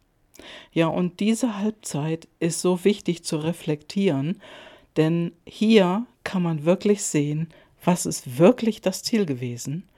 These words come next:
und hast du einige Schritte schon erreicht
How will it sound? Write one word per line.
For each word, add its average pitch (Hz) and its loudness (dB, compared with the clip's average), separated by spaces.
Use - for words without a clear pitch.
und 170 -2
hast - -8
du 190 -2
einige 202 2
Schritte 170 -4
schon - -6
erreicht - 2